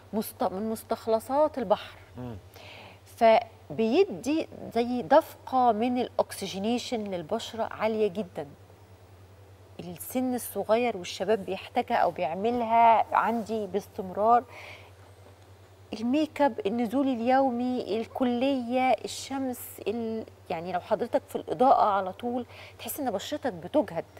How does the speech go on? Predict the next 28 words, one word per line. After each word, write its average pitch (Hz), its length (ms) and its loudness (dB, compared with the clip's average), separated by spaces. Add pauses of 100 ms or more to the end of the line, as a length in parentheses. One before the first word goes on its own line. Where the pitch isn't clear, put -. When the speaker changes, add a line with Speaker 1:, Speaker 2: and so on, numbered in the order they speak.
Speaker 2:
مم. 120 520 -12
Speaker 1:
ممكن 185 240 -4
تكون 233 220 -2
بتاكل 233 320 -2
كويس، 233 460 4
بتشرب - 460 -4
كويس، 240 240 -2
حريص 233 360 0
Speaker 2:
أنا 196 180 -6
Speaker 1:
جدًا. - 140 0
Speaker 2:
قاعد 185 360 6
قدام 147 240 4
Speaker 1:
ف-، 139 40 -2
Speaker 2:
اللمبة 135 80 -2
دي 220 60 10
على 147 120 6
طول. 117 120 -2
Speaker 1:
فأكلك، - 600 4
لكن 214 240 -2
مجرد 240 580 4 (400)
ضوء 330 220 4
شديد 240 480 -4 (840)
بيمتص 185 720 -2
الحيوية 226 440 2
بتاعة 240 300 -4
البشرة. 208 440 0 (400)
فجلسة 285 760 4
بت-، 170 200 -8